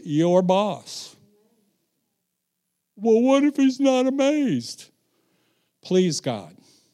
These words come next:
Please the Lord. Thank you, Jesus.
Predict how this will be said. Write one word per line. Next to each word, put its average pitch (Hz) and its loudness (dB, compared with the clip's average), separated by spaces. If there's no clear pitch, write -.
Please 262 4
the 269 4
Lord. 277 6
Thank 156 -6
you, 160 -6
Jesus. 147 -10